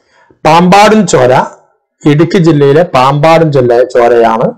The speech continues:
ഏറ്റവും ചെറിയ ദേശീയോദ്യാനം. പശ്ചിമഘട്ടത്തെ ലോക പൈതൃക കേന്ദ്രമായി യുനെസ്കോ തെരഞ്ഞെടുത്ത വർഷം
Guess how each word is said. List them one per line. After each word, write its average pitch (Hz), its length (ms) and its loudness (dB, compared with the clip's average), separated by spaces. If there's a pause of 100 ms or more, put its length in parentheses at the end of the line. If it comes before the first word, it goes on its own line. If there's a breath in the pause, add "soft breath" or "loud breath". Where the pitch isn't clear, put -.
(480)
ഏറ്റവും 135 380 -2
ചെറിയ 127 440 0 (160)
ദേശീയോദ്യാനം. 113 840 -4 (2750 soft breath)
പശ്ചിമഘട്ടത്തെ 226 1040 -2
ലോക 208 680 0
പൈതൃക 196 640 0
കേന്ദ്രമായി 165 540 2
യുനെസ്കോ 160 1000 -2 (160)
തെരഞ്ഞെടുത്ത 147 640 0
വർഷം 117 460 -4